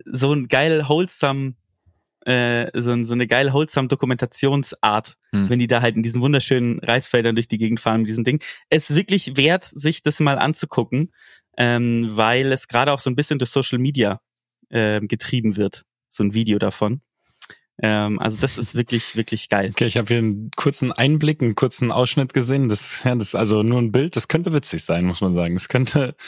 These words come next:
Speaker 3: es könnte wirklich unterhaltsam sein.
Speaker 1: Vor allem, weil es in Amerika gibt sowas Ähnliches, das heißt Swamp Buggy Racing. Da fahren die einfach durch so Matsche mit so Swamp Buggies. Das ist im Endeffekt auch so ein Wagen, mit dem du halt über so, so Wasser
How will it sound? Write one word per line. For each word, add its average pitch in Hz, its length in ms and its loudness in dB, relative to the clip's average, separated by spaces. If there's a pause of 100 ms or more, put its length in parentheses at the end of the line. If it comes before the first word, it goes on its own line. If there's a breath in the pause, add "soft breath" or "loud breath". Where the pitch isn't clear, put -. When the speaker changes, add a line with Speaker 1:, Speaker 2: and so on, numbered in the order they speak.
(280 loud breath)
Speaker 3:
es - 100 -14
könnte 127 280 2
wirklich 139 200 2
unterhaltsam 110 520 2
sein. 82 340 -2 (1300)
Speaker 1:
Vor - 160 0
allem, 151 240 2
weil 143 160 2
es - 200 -4 (200)
in 135 100 0
Amerika 147 380 2
gibt 143 160 -6
sowas 127 240 0
Ähnliches, 165 360 2
das - 140 -8
heißt - 300 -2
Swamp 151 420 0
Buggy 175 280 2
Racing. 190 400 0 (400)
Da 123 80 0
fahren 131 240 2
die 123 100 0
einfach 120 240 0
durch 123 180 0
so - 80 0
Matsche 143 380 0
mit 131 180 0
so 110 160 0
Swamp 127 380 -2
Buggies. 156 320 0
Das 110 100 -2
ist - 40 -2
im 117 100 0
Endeffekt 123 320 0
auch 127 100 0
so - 140 -2
ein 110 200 -2
Wagen, 120 280 2
mit 113 120 -2
dem 113 140 2
du 110 100 0
halt 104 200 -2
über 104 180 -2
so, 110 120 -10 (280)
so 95 160 -8
Wasser 135 480 0